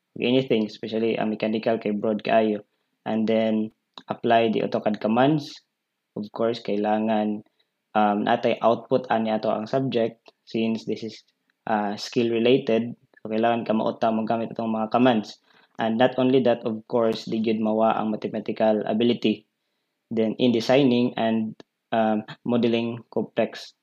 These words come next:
figures. So, um, sa ato final project, na ako'y ipa-design sa inyo o ipa-, ipa-model as well.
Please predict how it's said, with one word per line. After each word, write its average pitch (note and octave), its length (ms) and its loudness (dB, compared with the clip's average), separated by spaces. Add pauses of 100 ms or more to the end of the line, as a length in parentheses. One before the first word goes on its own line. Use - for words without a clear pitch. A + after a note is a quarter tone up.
figures. G#2+ 480 0 (480)
So, G#2+ 320 -4 (240)
um, A2 580 2 (800)
sa - 180 -2
ato B2 220 4
final B2 240 0
project, A#2 480 2 (160)
na G#2+ 80 0
ako'y A2 400 0
ipa-design G#2+ 1040 -2
sa A2 160 -2
inyo A2+ 240 0
o G#2 80 -2
ipa-, G#2+ 480 -2 (720)
ipa-model A2+ 560 0
as - 160 -6
well. G2+ 240 -2